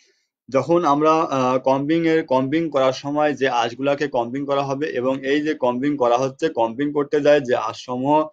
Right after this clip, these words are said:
আহ, ছোট, আহ, বা ছোট দৈর্ঘ্যের আঁশ বা অপদ্রব্য জাতীয় যে উপাদানগুলো থাকতেছে, সেই উপাদানগুলা আশ্রিয়ে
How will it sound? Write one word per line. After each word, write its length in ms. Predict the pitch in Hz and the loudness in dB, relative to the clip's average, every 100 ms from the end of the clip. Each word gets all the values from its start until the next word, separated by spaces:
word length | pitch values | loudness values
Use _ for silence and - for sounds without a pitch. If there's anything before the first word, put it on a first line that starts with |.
| _ _ _ | _ _ _
আহ, 160 | 131 131 _ _ _ _ 196 190 156 | -2 -2 _ _ _ _ -10 -8 -2
ছোট, 200 | 160 147 170 175 180 - 143 | 2 4 6 6 4 0 0
আহ, 240 | 139 135 | 6 6
বা 180 | 123 131 131 | 6 4 2
ছোট 220 | - 131 | 0 0
দৈর্ঘ্যের 420 | 160 160 147 156 | 4 4 2 4
আঁশ 220 | 147 151 147 - - - - | 4 4 0 -14 -20 -20 -2
বা 100 | 120 | 2
অপদ্রব্য 680 | 120 - 151 147 156 143 147 151 - _ _ _ | 2 0 -4 -2 -4 -2 -4 -4 -8 _ _ _
জাতীয় 320 | 127 131 156 151 | -2 -2 0 0
যে 180 | 135 131 131 123 131 - _ _ _ | 2 4 6 4 2 -4 _ _ _
উপাদানগুলো 540 | - 165 160 165 165 165 | -8 -4 -2 -2 0 -2
থাকতেছে, 420 | 143 143 143 160 | -2 -8 -8 -8
সেই 200 | 147 147 | -4 -4
উপাদানগুলা 560 | 135 123 127 139 139 156 220 _ _ _ _ _ _ _ _ _ _ _ _ _ _ _ _ | -2 -2 -2 -2 0 0 -2 _ _ _ _ _ _ _ _ _ _ _ _ _ _ _ _
আশ্রিয়ে 420 | 127 131 165 208 | -10 -4 0 0